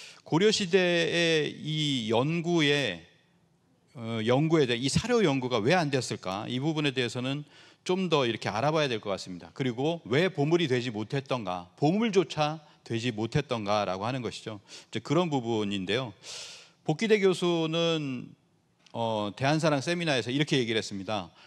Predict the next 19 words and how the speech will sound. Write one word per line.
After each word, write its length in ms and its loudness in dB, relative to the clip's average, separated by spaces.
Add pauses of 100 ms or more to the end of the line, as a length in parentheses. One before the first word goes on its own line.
(120)
"고려사는 760 4
하도 400 2
연구가 560 2
잘 260 -2
되어 200 0
있어서 420 -4 (260)
더 200 0
이상 340 2
연구할 420 2
것이 320 -2
없을 500 2
정도다"라고 1160 2 (520)
중세 680 0 (100)
학계에서는 920 -2
표현을 320 0
한다는 320 4
거예요. 340 -2
어떤 300 0
교수는 480 -2